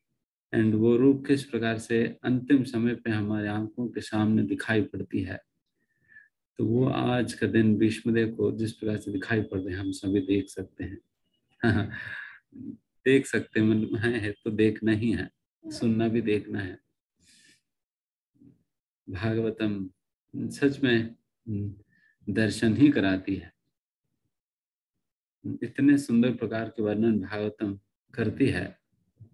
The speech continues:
कि वो वर्णन सुनने पे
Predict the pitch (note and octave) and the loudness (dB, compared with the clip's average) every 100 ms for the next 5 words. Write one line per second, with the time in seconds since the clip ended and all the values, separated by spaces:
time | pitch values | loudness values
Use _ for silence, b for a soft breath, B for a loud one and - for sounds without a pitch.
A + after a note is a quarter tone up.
0 | _ _ _ _ _ _ _ _ _ _ | _ _ _ _ _ _ _ _ _ _
1 | _ _ _ C#3 B2+ B2 B2+ B2 - A#2+ | _ _ _ 0 2 2 2 0 -2 -2
2 | A#2+ A#2+ C3 B2+ A#2 A2 A2 - _ _ | 2 4 4 2 2 -2 -6 -12 _ _
3 | _ - - - C3+ C3+ D3 C#3+ B2 B2 | _ -20 -8 0 4 6 6 4 0 -2
4 | - | -6